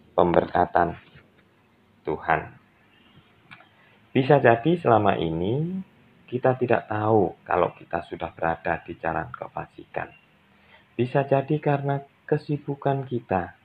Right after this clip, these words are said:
bisa jadi karena godaan-godaan dunia,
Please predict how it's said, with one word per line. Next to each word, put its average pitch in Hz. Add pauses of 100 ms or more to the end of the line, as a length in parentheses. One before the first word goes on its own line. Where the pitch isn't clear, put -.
(440)
bisa 143
jadi 139
karena 147 (1040)
godaan-godaan 139
dunia, 92